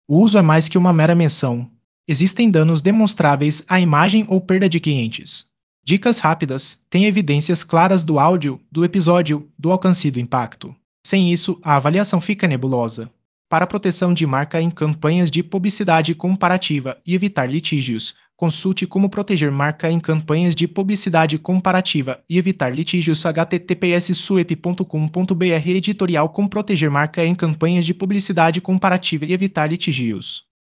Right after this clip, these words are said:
Documentação e provas para sustentar ações legais. Grave o uso indevido com o trecho exato, salve links, capturas, dados de ouvintes e métricas de alcance. Anote datas de publicação e nomes de canais, plataformas. Reúna documentação de proteção de marca, registro,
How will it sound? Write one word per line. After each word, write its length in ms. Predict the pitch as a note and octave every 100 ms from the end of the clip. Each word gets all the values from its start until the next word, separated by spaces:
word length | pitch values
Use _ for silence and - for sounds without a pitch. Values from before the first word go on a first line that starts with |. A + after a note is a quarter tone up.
| _
Documentação 800 | D3 F3+ G#3 G#3+ F#3 D#3+ F3+ F3
e 40 |
provas 400 | D3+ E3 E3+ F3
para 220 | - E3+ E3
sustentar 560 | G#3 F#3+ G#3+ F#3 E3
ações 380 | E3+ - D3+ E3
legais. 360 | D#3 C#3+ D#3+ -
Grave 320 | D3 D#3+ F3
o 60 | E3+
uso 180 | E3
indevido 440 | F#3+ F3+ C#3 E3 F3
com 140 | F3+
o 40 | D#3
trecho 300 | E3 E3+ F#3
exato, 340 | D3+ D#3 D#3+
salve 340 | - E3+ F3+
links, 460 | D3+ A2 G#2+ - - _ _
capturas, 720 | C3+ - - E3 A2 - - _ -
dados 320 | C3+ D3 C#3+
de 120 | E3+
ouvintes 420 | E3+ C3 C#3+ D#3
e 60 | D#3+
métricas 500 | C3+ B2+ D#3 D#3 C#3+
de 80 | E3+
alcance. 420 | E3+ - E3 F3+
Anote 380 | D3+ D#3+ F#3 F3+
datas 400 | C#3 - F#3 D3+
de 160 | F3+
publicação 760 | F3+ F3+ F3+ F3 D#3+ - F3 D#3+
e 80 | D#3
nomes 280 | D#3+ F3 C#3+
de 120 | C#3
canais, 400 | D3+ C#3 D#3+ E3+
plataformas. 600 | F3+ F3+ F3+ F#3 F3 -
Reúna 320 | F3 F3 F#3
documentação 720 | D#3+ G#3 G3 G3 F#3 D#3+ F#3
de 120 | F#3
proteção 500 | F#3 F#3+ F#3 F3 F#3
de 100 | E3
marca, 320 | C#3+ B2+ D3 C3+
registro, 640 | C3+ C3 D#3+ - C#3+